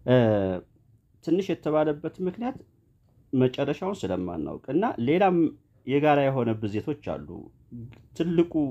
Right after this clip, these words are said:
ትልቁ ብዜታቸው ቢባል ማወቅ ስለማንችል ነው። እና አሁን ለምሳሌ ሦስት እና አምስት ሌላ የት ላይ ይገናኛሉ ብንል ከዚያ ሠላሳ ላይ ይገናኛሉ። ለሁለተኛ ጊዜ ሠላሳ ላይ ይገናኛሉ።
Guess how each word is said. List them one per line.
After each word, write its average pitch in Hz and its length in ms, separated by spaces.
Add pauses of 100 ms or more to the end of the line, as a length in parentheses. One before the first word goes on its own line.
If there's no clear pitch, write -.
(120)
ትልቁ 143 420
ብዜታቸው 120 540
ቢባል 113 380
ማወቅ 98 280
ስለማንችል 80 800
ነው። - 160
እና - 160 (640)
አሁን 165 220
ለምሳሌ 151 420 (120)
ሦስት - 320
እና 117 160 (880)
አምስት 110 380 (160)
ሌላ 127 240 (120)
የት 110 200
ላይ 107 160
ይገናኛሉ 92 840 (800)
ብንል 101 420 (460)
ከዚያ 98 420 (120)
ሠላሳ 120 360
ላይ 98 160
ይገናኛሉ። 82 680 (640)
ለሁለተኛ 98 560
ጊዜ 101 140
ሠላሳ 85 320
ላይ 82 120
ይገናኛሉ። - 420